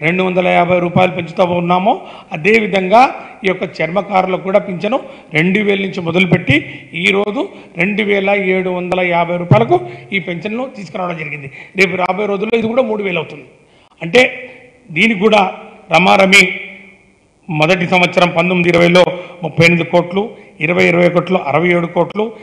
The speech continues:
ఇరవై ఒకటి ఇరవై రెండులో ఎనభై ఐదు కోట్లు, ఇరవై రెండు ఇరవై మూడులో నూట పంతొమ్మిది కోట్లు. ఈ విధంగా కనీసం అంటే మూడు వందల యాభై కోట్ల రూపాయలు only ఈ పెన్షన్కు, మరి అట్లాగే ఆరు వందల కోట్ల రూపాయలు ఈ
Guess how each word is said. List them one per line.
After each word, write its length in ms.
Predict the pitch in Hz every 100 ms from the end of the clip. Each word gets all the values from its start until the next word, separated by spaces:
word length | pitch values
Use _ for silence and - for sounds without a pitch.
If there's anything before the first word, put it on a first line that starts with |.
| - -
ఇరవై 240 | 160 190 180
ఒకటి 220 | 180 180
ఇరవై 200 | 175 175
రెండులో 260 | 175 175 170
ఎనభై 260 | 156 165 175
ఐదు 120 | 175
కోట్లు, 460 | 175 175 - 220 247 - - - 165
ఇరవై 220 | 180 190
రెండు 200 | 185 185
ఇరవై 140 | 180
మూడులో 380 | 180 180 180 175
నూట 240 | 156 156
పంతొమ్మిది 440 | 175 175 175 170 165
కోట్లు. 280 | 180 175 233 226 - - - 165
ఈ 100 | 180
విధంగా 440 | 185 208 220 247 262 - - - - 170
కనీసం 460 | 175 226 202 208
అంటే 320 | 196 185 226 208
మూడు 240 | 185 214
వందల 280 | 202 185 185
యాభై 340 | 180 175 175
కోట్ల 300 | 175 226 220
రూపాయలు 380 | 208 190 220 214 - - - 170
only 160 | 202 208
ఈ 80 |
పెన్షన్కు, 680 | 175 196 180 208 190 220 269 - - -
మరి 120 | 175 190
అట్లాగే 400 | - 208 202 208 190 - -
ఆరు 180 | 170 202
వందల 240 | 196 196
కోట్ల 260 | 185 202 196
రూపాయలు 480 | 190 180 214 208 185 - - -
ఈ 120 | 190